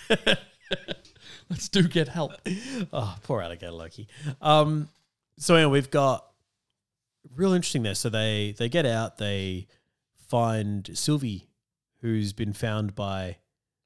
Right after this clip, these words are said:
Speaker 2: Mobius
Speaker 1: Mobius.
Speaker 2: in a pizza car
Speaker 1: Mobius and Mobius.
Speaker 2: that they've used to outrun.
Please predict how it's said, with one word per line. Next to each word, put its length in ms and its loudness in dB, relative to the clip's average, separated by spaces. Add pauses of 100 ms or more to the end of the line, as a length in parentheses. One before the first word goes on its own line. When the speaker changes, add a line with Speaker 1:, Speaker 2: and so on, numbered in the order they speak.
(440)
Speaker 2:
Mobius 480 -4
Speaker 1:
Mobius. 440 -6 (100)
Speaker 2:
in 500 -6
a 60 -12
pizza 240 -2
car 240 -4 (100)
Speaker 1:
Mobius 360 -6
and 160 -6
Mobius. 440 -4
Speaker 2:
that 120 -10
they've 180 -4
used 240 -4
to 160 -6
outrun. 540 -10